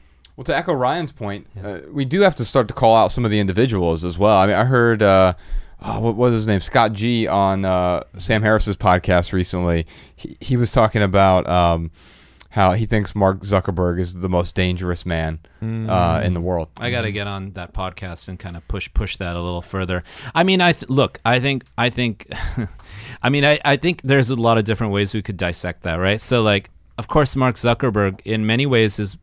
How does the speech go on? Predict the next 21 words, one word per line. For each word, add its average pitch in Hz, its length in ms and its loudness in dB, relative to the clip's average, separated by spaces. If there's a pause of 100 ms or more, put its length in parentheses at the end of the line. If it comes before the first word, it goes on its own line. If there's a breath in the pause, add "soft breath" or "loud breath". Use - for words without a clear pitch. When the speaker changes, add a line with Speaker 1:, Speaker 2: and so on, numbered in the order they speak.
Speaker 2:
m-, - 140 -18 (140)
more 127 220 0
powerful 120 500 4
than 98 160 -4
a 98 60 0
head 107 180 0
of 95 80 -4
state. - 360 -4 (280 loud breath)
I 143 100 6
remember 160 460 4
when, 117 300 0
during 117 420 -2
the 110 80 2
Obama 120 400 2
administration, 101 720 -4
when 95 220 -4
the 95 80 -4
Prime 110 220 0
Minister 110 360 -2
of 92 100 -4
India 104 500 -2